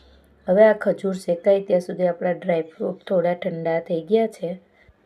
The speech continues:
હવે મેં અહીંયા બધા જ ડ્રાયફ્રૂટને થોડો ક્રશ કરી લીધેલા છે મિક્સચર જારમાં, દરદરા થોડા રાખેલા છે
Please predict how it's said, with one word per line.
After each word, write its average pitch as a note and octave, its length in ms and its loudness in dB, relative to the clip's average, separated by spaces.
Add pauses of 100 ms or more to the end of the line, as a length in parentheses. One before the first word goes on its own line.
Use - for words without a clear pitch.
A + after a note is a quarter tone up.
(220)
હવે G3+ 200 4
મેં G3 220 -2
અહીંયા G3 300 -4
બધા F#3+ 380 2
જ F3+ 100 -6
ડ્રાયફ્રૂટને G3 760 -4 (540)
થોડો F#3+ 260 2 (640)
ક્રશ G3 320 0
કરી F#3+ 260 4
લીધેલા F#3 480 2
છે C4 200 2
મિક્સચર G3 520 0
જારમાં, F#3 540 -2 (580)
દરદરા F#3 540 0 (220)
થોડા F3 300 0
રાખેલા F3 480 -4
છે G#3 160 -10